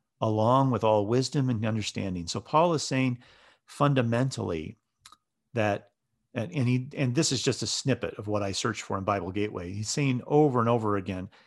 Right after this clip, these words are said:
it's God's kindness that is his defining characteristic. And it's that kindness and humility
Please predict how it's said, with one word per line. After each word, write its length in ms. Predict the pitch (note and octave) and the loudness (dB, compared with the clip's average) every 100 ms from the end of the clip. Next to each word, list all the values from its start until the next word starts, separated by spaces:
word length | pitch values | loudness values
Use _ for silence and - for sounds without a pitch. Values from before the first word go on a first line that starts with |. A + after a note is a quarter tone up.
| _ _ | _ _
it's 200 | A#2 - | -6 -2
God's 360 | - A#2 A2 - | 0 2 0 -4
kindness 880 | - - D#3 F3 D#3+ F#2+ E2+ - | -10 -6 -2 0 0 -2 -4 -6
that 160 | - G#2 | -6 -4
is 300 | G#2+ G2 - _ - | -4 -6 -10 _ -6
his 160 | A2 | -6
defining 640 | G#2 A2 - A2+ A#2 A#2 A2+ | -4 -6 -2 0 0 0 -2
characteristic. 840 | - F#2 F2 A2+ B2+ C#3 G#2 - - - - _ | -6 -8 -6 -2 0 0 -4 -8 -16 -20 -20 _
And 120 | B2 B2 | -2 0
it's 200 | A#2 - | 0 0
that 280 | C3 - | 0 -2
kindness 560 | - C#3+ D#3 E3 E3 - | -4 0 2 2 0 -2
and 140 | C#3 | -4
humility 840 | A#2+ C#3+ B2+ D3+ C#3 F#2+ D#2 F2 | -4 -4 -2 0 0 -2 -6 -10